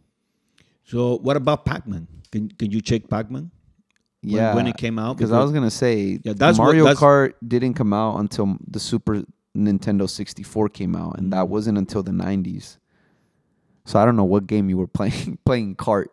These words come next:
Speaker 2: game.
Speaker 1: No, it was
Speaker 2: Maybe a different kart
Speaker 1: it was the
Speaker 2: game.
Speaker 1: arcades, you know, the
Speaker 2: Yeah, I don't know.
Speaker 1: Yeah.
Speaker 2: Pac-Man, I don't know when Pac-Man came out either.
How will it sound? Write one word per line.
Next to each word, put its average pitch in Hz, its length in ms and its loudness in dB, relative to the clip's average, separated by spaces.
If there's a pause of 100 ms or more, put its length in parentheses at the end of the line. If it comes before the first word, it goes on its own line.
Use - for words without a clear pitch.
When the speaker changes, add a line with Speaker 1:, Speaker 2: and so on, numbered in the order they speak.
Speaker 2:
game. 95 260 -6
Speaker 1:
No, 254 120 -4
it 208 80 0
was 131 240 2
Speaker 2:
Maybe 147 160 4
a 127 40 6
different 123 340 2
kart 113 180 0
Speaker 1:
it 120 60 -6
was 156 140 0
the 196 80 0
Speaker 2:
game. 139 80 2
Speaker 1:
arcades, 160 640 -8
you 107 120 -12
know, 104 140 -10
the 101 200 -10 (960)
Speaker 2:
Yeah, 339 200 -2 (180)
I 120 100 0
don't 147 120 4
know. 165 300 4
Speaker 1:
Yeah. - 120 4
Speaker 2:
Pac-Man, 170 400 0
I - 100 -6
don't 139 100 0
know 147 80 2
when 123 160 2
Pac-Man 98 360 -2
came 95 220 -4
out 92 140 -6
either. 101 420 -4